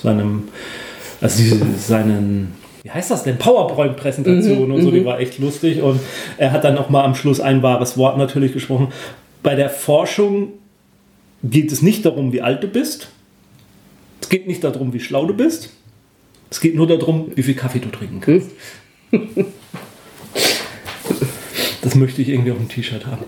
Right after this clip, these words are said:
Speaker 2: Ja.
Speaker 1: Also er hat ja natürlich auf, auf Englisch klingt's noch cooler,
Speaker 2: Mhm,
Speaker 1: natürlich.
Speaker 2: mhm.
Speaker 1: Aber auf Englisch trinkt er sowieso alles
Speaker 2: Ja.
Speaker 1: cooler. Außer Achtung! Und Weltschmerz! So, dann kommen wir jetzt doch endlich.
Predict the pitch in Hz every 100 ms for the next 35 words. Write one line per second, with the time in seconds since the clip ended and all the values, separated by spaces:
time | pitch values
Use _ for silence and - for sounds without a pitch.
0 | - 151 147 - - 127 - - - -
1 | - 139 143 143 139 123 120 123 - 135
2 | 160 156 151 139 127 123 - 131 113 165
3 | 180 170 - 160 160 160 160 - - -
4 | - - - - - - - 123 123 127
5 | 127 - 135 127 123 117 117 131 113 120
6 | 117 120 110 - - - - - - -
7 | - - - - 381 349 370 330 220 -
8 | - _ _ _ - 139 156 - - 220
9 | 240 - - - - - - - - -
10 | 151 156 131 143 156 160 151 143 - 139
11 | - 135 151 165 180 180 127 123 127 160
12 | - - -